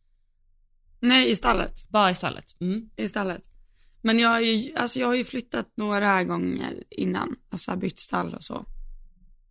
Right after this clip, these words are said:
Speaker 1: Alltså inte jättemånga, men senast för typ två och ett halvt år sedan.
Speaker 2: Mm.
Speaker 1: Och då gjorde man ju en,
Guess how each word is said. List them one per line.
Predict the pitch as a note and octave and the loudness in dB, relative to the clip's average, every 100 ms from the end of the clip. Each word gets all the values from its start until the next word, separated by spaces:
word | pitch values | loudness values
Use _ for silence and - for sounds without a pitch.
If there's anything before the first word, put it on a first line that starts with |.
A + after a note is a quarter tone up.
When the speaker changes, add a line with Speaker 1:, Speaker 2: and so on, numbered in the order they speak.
| _ _ _ _ | _ _ _ _
Speaker 1:
Alltså | - - | -12 -4
inte | F3+ D3 | -4 -2
jättemånga, | F#3+ - G3 F#3 E3+ F3+ | -6 -4 -2 -2 -2 -2
men | F3+ E3+ E3+ F3+ _ _ _ _ - | -2 -2 -4 -8 _ _ _ _ -12
senast | - G3+ G3 E3+ - | 0 2 2 0 -4
för | |
typ | D#3+ F3 - | -8 -8 -10
två | - - | -12 -10
och | E3+ | -10
ett | - | -8
halvt | F3 E3 F3+ | -8 -6 -6
år | E3 | -6
sedan. | E3+ A3 - _ _ - | -8 -12 -16 _ _ -6
Speaker 2:
Mm. | F3 F3 A3 _ _ _ _ _ _ _ | -4 -4 -6 _ _ _ _ _ _ _
Speaker 1:
Och | G3+ | 2
då | F#3+ G#3 | 4 6
gjorde | F#3 F3 F3 | 4 2 0
man | F3 E3+ | -2 -2
ju | E3+ | -4
en, | E3+ F3+ E3 | -4 -6 -6